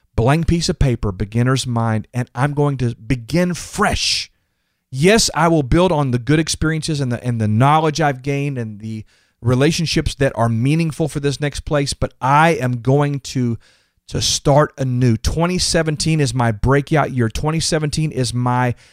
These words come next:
my establishing year. It is my launch year. I'm gonna do this thing. I am in business.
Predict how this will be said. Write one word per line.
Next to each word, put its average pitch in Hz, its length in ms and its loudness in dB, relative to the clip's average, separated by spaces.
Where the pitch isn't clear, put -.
my 131 500 0
establishing 151 1000 2
year. 117 260 2
It 139 140 0
is 135 120 2
my 143 200 2
launch 147 600 4
year. 113 540 -2
I'm 143 120 0
gonna 143 280 -2
do 151 240 2
this 131 220 0
thing. 110 320 -2
I 143 400 2
am 127 360 0
in 120 360 0
business. - 800 -2